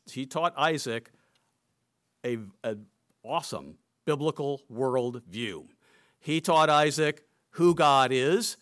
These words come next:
You do whatever God says. He is good. He is right. Everything that God asks you to do is for your own benefit. Throughout life,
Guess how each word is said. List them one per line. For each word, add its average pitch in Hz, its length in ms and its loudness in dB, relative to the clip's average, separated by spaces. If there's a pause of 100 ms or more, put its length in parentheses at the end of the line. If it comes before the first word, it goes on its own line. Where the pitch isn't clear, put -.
(180)
You 135 160 -2
do 139 220 -2
whatever 151 400 2
God 127 300 0
says. 165 380 0
He 139 140 0
is 113 160 -4
good. 180 320 2
He 139 200 -4
is 113 160 -6
right. 180 380 -2 (100)
Everything 202 560 -2
that 170 120 -6
God 175 240 2
asks 170 340 -4
you 156 100 -8
to 151 120 -6
do 165 160 -4
is 147 100 -6
for 143 200 -6
your 139 240 -2
own 139 240 -2
benefit. 110 560 -10 (1160)
Throughout 151 340 2
life, 175 480 -2